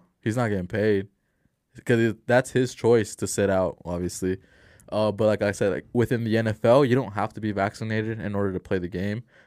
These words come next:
But he went out of his way to lie and be like, "Yeah, I'm vaccinated. Here's my vax card." I think he told his chef, and then his t-, his chef told the media that he faked the vaccination.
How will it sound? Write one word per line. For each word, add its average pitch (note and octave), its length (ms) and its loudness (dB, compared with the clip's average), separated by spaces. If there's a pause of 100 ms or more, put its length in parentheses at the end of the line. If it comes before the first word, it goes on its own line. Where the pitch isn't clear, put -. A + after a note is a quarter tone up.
(100)
But F#2 100 -4
he A2+ 180 -2
went A2 200 0
out G2+ 180 -2
of F#2 60 -6
his F#2 140 -6
way F2+ 140 -2
to F2+ 100 -4
lie D#2 420 -8 (360)
and G#2+ 100 -12
be G2+ 60 -4
like, G2+ 180 -6
"Yeah, A2 200 -2
I'm G#2 140 -10
vaccinated. F#2+ 480 -8
Here's G2 140 -6
my F#2 120 -4
vax F2 300 -4
card." F#2 280 0 (360)
I - 40 -16
think C#3+ 160 -4
he C3 80 -2
told A#2+ 260 -4
his F#2+ 100 -4
chef, F#2 340 -4 (300)
and G2 160 -2
then F#2+ 80 -4
his G#2 200 -6
t-, - 220 -20
his A2+ 160 -4
chef G#2+ 360 -4
told G#2 260 -2
the F#2 80 -10
media G2+ 480 -2 (260)
that F#2+ 120 -2
he G2 120 -2
faked - 580 -4 (100)
the G#2 140 2
vaccination. G#2 800 -2